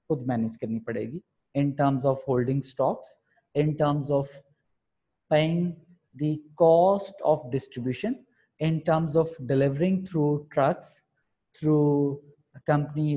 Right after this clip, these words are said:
vehicles, through railway systems और एयरप्लेन्स, ये आपको सारी की सारी कॉस्ट जो है वो खुद मैनेज करना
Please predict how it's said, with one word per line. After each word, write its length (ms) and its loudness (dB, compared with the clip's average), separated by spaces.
vehicles, 560 0
through 260 2
railway 340 4
systems 480 -4
और 340 4
एयरप्लेन्स, 720 0
ये 140 -4
आपको 400 -2
सारी 320 -2
की 120 -8
सारी 260 -4
कॉस्ट 380 -4
जो 120 -6
है 80 -6
वो 120 -8
खुद 320 -6
मैनेज 400 -8
करना 500 -10